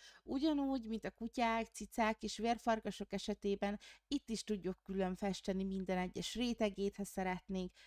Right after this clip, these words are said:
Erre én egy hét per tízet adnék összesítve. Az építési résznél túl sok újdonságot nem kaptunk, de én, mint cottage mániás, örömmel láttam a régi fajta zongorát, a kopott, fahatású bútorokat,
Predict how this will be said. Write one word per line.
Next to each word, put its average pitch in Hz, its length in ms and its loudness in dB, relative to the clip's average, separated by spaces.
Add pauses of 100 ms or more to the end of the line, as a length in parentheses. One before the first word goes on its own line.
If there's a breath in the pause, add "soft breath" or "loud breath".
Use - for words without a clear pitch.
(200 loud breath)
Erre 330 320 4
én 214 160 -2
egy 190 120 -4
hét 180 220 0
per 170 180 0
tízet 175 320 -4
adnék - 320 -6
összesítve. - 800 -6 (1200 loud breath)
Az 220 160 0
építési 285 640 0
résznél 226 460 2
túl 247 220 -4
sok - 240 -8
újdonságot 226 760 -2
nem 269 200 -2
kaptunk, 226 500 -2 (220 loud breath)
de - 180 4
én, 196 340 2
mint 226 280 0
cottage 240 360 0
mániás, 202 640 0 (240 loud breath)
örömmel 269 460 6
láttam 202 380 4
a 202 40 4
régi 196 280 4
fajta 180 320 0
zongorát, 208 760 4 (240 loud breath)
a 190 80 -8
kopott, 240 540 4
fahatású 240 680 2
bútorokat, 196 640 0